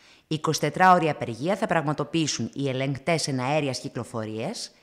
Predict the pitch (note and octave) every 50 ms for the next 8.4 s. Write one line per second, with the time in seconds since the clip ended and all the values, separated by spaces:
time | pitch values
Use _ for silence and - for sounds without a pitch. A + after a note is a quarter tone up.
0 | _ _ D3+ D3+ D3 C3+ C3 B2 A#2+ A2+ G#2+ A2 A2+ A2+ A2 A2 - - E3+ G#3+
1 | A3 - - - C#3 D3 C#3 C3 C3 C3+ C3 A#2+ E3+ E3 D#3 D#3 D3 - - C3
2 | B2 B2 A#2+ - - D#3 D3 - C3+ C3 A#2+ A2+ C3 A#2+ A2+ A2+ - - - G#2+
3 | G2+ - - - A#2+ D#3+ G3+ - - - - - - - - _ - F3 G3+ A3
4 | A#3 A#3+ B3+ B3 A#3+ - - - - E3+ - F#3 F#3 F#3 E3 D3 C#3 - - -
5 | - C3+ C#3 D3 D#3 G3+ C4+ - - - - - - - _ D#3 E3+ F3 E3+ F3+
6 | G3+ G#3 G3+ F3 - D3 D3+ C3 C#3+ - - C#3 - - - - F#3+ F#3+ D3 C3
7 | - E3 F3+ F3+ D#3+ D3+ C3+ B2+ C3 C3+ - C#3 C3 C3 A#2 A#2 A2+ - - B2
8 | B2+ C#3 C3+ - - A3+ C4+